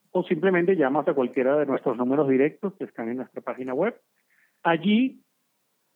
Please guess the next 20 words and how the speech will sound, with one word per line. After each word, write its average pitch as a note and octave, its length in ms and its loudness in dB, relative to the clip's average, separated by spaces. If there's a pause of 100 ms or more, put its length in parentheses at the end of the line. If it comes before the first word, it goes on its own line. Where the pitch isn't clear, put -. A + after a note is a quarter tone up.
(180)
te, D3 480 2
se D#3 120 -2
te D3+ 80 -2
llena C#3+ 220 2
un E3+ 80 -2
formu-, F#3+ 360 0
tú D#3 100 0
llenas D3 300 0
un E3 80 -4
primer D#3+ 320 0
formulario, G3+ 800 2
en C#3+ 240 0
menos E3 380 0
de D#3+ 180 4
dos E3 240 0
horas E3+ 280 4
te D3+ 100 0
llama C3+ 260 2
mi D3 160 2
ejecutivo. A#3 600 0